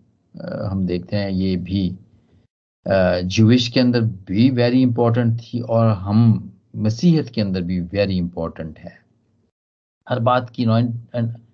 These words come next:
अनॉइंटिंग है। हम देखते हैं,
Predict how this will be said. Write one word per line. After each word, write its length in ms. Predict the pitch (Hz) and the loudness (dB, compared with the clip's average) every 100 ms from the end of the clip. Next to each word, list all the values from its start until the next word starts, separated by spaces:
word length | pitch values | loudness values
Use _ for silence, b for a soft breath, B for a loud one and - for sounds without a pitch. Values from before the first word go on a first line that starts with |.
| - | -4
अनॉइंटिंग 540 | 123 127 151 185 180 175 | 2 2 2 2 2 2
है। 300 | 113 - _ _ _ _ _ _ _ _ - | -4 -12 _ _ _ _ _ _ _ _ -8
हम 140 | 147 | -4
देखते 380 | 143 156 160 160 | 0 -2 -2 -8
हैं, 320 | 127 113 117 | -6 -8 -12